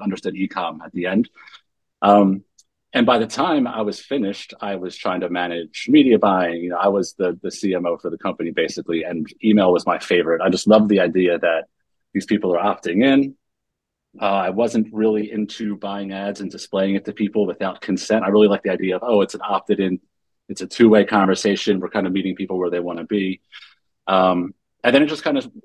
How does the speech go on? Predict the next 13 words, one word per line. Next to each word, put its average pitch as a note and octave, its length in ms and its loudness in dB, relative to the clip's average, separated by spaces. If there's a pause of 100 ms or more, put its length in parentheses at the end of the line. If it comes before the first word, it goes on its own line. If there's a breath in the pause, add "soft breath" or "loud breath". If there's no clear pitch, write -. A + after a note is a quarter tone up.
went A2 240 -4
from G#2+ 220 -2
there. A2 240 -2
I F#2+ 60 -6
spent G#2 200 -6
a G2+ 60 -6
couple A2 240 -10
years G#2+ 180 -2
building G2+ 300 -2
out G#2 120 -4
their G2 140 -4
email G2+ 480 -4
program. G#2+ 540 0